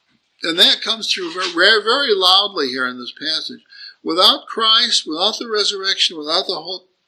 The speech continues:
the Holy Spirit, we are in a sad decline, brothers and sisters. We do not have much hope. In the same way that the disciples were such losers in the, in the garden there as Jesus beckons them to pray,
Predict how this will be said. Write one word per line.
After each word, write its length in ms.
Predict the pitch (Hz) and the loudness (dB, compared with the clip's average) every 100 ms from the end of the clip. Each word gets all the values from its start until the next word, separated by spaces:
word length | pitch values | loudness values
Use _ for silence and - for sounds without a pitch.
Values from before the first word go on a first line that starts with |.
| _ | _
the 80 | 151 | -2
Holy 280 | 190 202 175 | 0 2 0
Spirit, 460 | - - 143 131 - _ _ _ - | 0 2 2 2 -4 _ _ _ -8
we 300 | 160 254 254 | 0 2 2
are 180 | 156 156 | 2 2
in 220 | 190 190 | 0 -6
a 220 | 175 123 - | -6 -4 2
sad 640 | - 180 202 220 214 208 - _ | 4 4 2 0 0 -2 -10 _
decline, 760 | 156 147 - 170 196 175 131 107 | -16 -14 -10 -2 2 4 2 -4
brothers 220 | 120 123 113 | -8 -8 -8
and 80 | |
sisters. 440 | - - - - - | -4 -2 -4 -6 -14
We 220 | 185 190 | -10 -8
do 80 | 165 | -8
not 260 | 165 190 - | -2 -2 0
have 220 | 208 190 | -4 -4
much 280 | 190 - - | -8 -10 -8
hope. 280 | 180 110 _ - - 151 | -8 -8 _ -20 -14 -6
In 80 | |
the 140 | 147 147 | -4 -2
same 280 | 208 220 208 | 0 0 -2
way 160 | 214 | -4
that 200 | 185 156 | -4 -4
the 100 | 151 | -8
disciples 760 | 139 135 208 220 220 139 - - _ _ _ | -6 -2 2 2 2 -4 -6 -10 _ _ _
were 160 | - 143 | -8 0
such 400 | - 240 214 - | 2 2 0 -2
losers 640 | 160 220 220 151 139 113 | 2 4 4 4 0 0
in 160 | 143 147 | -6 -8
the, 120 | 143 - 165 | -10 -12 -14
in 80 | 147 | -12
the 80 | 135 | -2
garden 560 | 160 202 233 202 147 | 4 6 4 0 -4
there 260 | 131 127 120 | 0 2 0
as 80 | 117 | -2
Jesus 540 | 175 202 190 131 - 180 - | -2 0 0 -2 0 -2 0
beckons 420 | 180 214 208 165 | 0 0 -2 -8
them 160 | 175 165 | -14 -14
to 80 | 143 | -14
pray, 480 | - 208 214 139 | -8 0 4 4